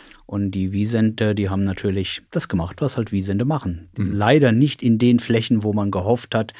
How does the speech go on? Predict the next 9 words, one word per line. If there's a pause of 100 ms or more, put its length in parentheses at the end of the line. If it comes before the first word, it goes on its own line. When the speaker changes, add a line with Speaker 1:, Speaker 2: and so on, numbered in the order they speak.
(260)
Speaker 1:
dass
sie
leben,
sondern
die
sind
in
Privatwälder
gegangen